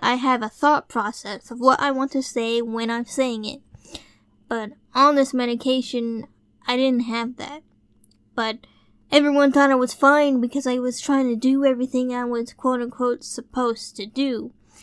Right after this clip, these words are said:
like cleaning and exercising and talking. But I didn't do these things because I felt good.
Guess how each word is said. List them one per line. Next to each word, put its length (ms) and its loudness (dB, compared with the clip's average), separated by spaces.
like 240 -8
cleaning 540 2
and 140 -6
exercising 840 -6
and 140 -14
talking. 560 -4
But 160 -4
I 220 -2
didn't 560 0
do 200 2
these 300 -2
things 260 0
because 360 -4
I 60 -6
felt 460 0
good. 360 -2